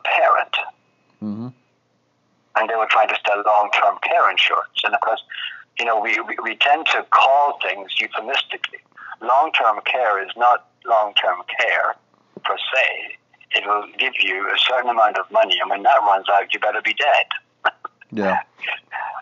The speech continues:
Speaker 2: Yeah.
Speaker 1: But it takes, it takes the pressure off your, your immediate relatives to come up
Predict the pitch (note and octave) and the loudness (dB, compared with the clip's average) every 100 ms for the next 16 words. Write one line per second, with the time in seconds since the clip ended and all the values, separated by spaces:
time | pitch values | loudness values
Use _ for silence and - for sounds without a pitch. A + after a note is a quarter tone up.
0 | - G2 F2+ F2 _ _ C3 B2+ C3+ C3 | -10 -10 -10 -12 _ _ -2 0 2 0
1 | B2 A2+ - B2 - - - C#3+ - G#2+ | 0 -2 0 0 0 0 2 4 4 2
2 | G#2+ - - - A#2+ B2+ A2 G#2+ - - | 0 -4 -20 -2 2 4 4 2 -6 -20
3 | A2 G#2+ G#2+ G2 G#2 G#2 G#2 G#2 A2+ G2+ | -6 -2 0 -2 -4 -4 -6 -4 -4 -2
4 | F#2 B2 C#3+ D3+ - E2 - - - - | 0 0 0 0 -2 -2 -6 -10 -10 -20
5 | - - - A2 A2 A2 - | -14 -8 -2 0 4 4 2